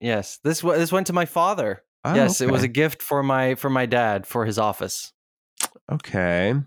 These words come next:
Speaker 2: I'm going to, I'm going to exchange this 'cause I don't know enough for your dad. I would, if I had to guess as I'm exchanging this, I would have to guess that he did enjoy this, but I don't know enough about your dad.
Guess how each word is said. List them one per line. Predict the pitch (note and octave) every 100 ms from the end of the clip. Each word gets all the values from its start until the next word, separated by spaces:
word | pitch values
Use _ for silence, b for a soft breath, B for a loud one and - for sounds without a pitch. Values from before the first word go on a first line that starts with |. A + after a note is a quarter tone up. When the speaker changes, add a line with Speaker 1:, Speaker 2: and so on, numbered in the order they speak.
| _ _ _ _ _
Speaker 2:
I'm | G3 B3+ B3
going | B3 A#3 A3
to, | - - E3 D#3+ D#3 D3+ D3+ C#3+ - _ _ _ _ _
I'm | F3+ G#3
going | A3 B3+ G#3
to | F#3+
exchange | C#3+ - - - - A#2+ G#2+ F#2+ E2 -
this | F#2+ -
'cause | - A#2
I | D3
don't | F3
know | E3 C#3
enough | B2 A#2+ A2+
for | - A#2+
your | G#2 G2+
dad. | F#2 G2+ G2 G2
I | A2+
would, | D#3 F3+ A2+
if | C#3
I | D3
had | E3+ E3
to | D3+
guess | B2 G#2+ A#2 -
as | G2+ A2 A2+
I'm | A2
exchanging | G2 - A2+ G#2 F#2 E2+
this, | D#2 D#2+ - B B B B -
I | B2 D#3
would | F3
have | D3 C#3+ C3+
to | - B2+
guess | G#2+ G2+ F#2+ G2+ - - -
that | G2+ A2 G#2
he | - - C3 B2+ C3 C3 B2+ - - -
did | A3 E3+
enjoy | A2+ G2 F#2+ F2
this, | F2 F2+ -
but | G#2 F2+
I | B2 C3
don't | A#2+
know | A2+ G#2
enough | G2 F#2
about | F#2 F#2
your | F2
dad. | E2 E2+ D2 -